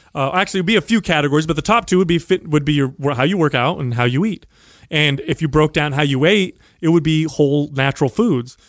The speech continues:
It would be foods that nourished your body. It wouldn't be, you know, this bar or this powder or this, you know, whatever, chemical, whatever, or I need to have this sweet tasting something, so I'm doing this artificially flavored, you know, whatever.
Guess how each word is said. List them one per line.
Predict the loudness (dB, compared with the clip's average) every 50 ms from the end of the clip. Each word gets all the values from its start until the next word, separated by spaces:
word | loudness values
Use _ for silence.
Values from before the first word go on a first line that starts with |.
| _ _ _
It | 0 2
would | 2 2
be | 2 0
foods | -2 0 2 4 4 4 4 2
that | 0 -2 0
nourished | 0 0 0 2 0 0 -2 -2
your | -2 0
body. | 0 0 0 0 0 -2 -4 -8 -14 _ -20 -20 _ _
It | -2 -2 0
wouldn't | 2 2 2 2 2 0 0
be, | 0 2 2 4 4 4 4 2 2 0 -4 _ _ _ _ _ -6
you | -4 -2
know, | 0 2 2 2
this | 0 -2 -6
bar | -6 -8 -2 0 2 2 4 4 2 2 0 -2 -2 -2
or | -2 -2 -2 -2
this | -4 -6 -8 -6
powder | -4 -2 0 2 2 2 2 0 -2 -2 -2
or | 0 0 0 2
this, | 0 0 -2 -4 -10 -16 _ -20 _ _ _
you | -8 -6
know, | -4 -4 -4
whatever, | -2 0 2 2 2 2 2 0 -2
chemical, | -2 -2 -2 -2 0 0 -2 0
whatever, | 0 2 2 2 2 0 0 0
or | 0 0 0
I | 0 2
need | 2 2 2
to | 2
have | 0 0 0 0
this | -2 -4 -4
sweet | -2 -2 -2 -2 0
tasting | 0 -2 -2 -2 -2 -4 -4 -2
something, | 0 0 0 0 -2 -4 -2
so | -2 -2 -2
I'm | 0
doing | 0 -2 -2
this | -2 -2
artificially | 0 0 0 0 0 0 -2 -2 -2 -2 -2 -2
flavored, | 0 0 0 0 0 -2 -4 -4
you | -6 -6
know, | -6 -4
whatever. | -2 -2 0 0 2 0 0 -2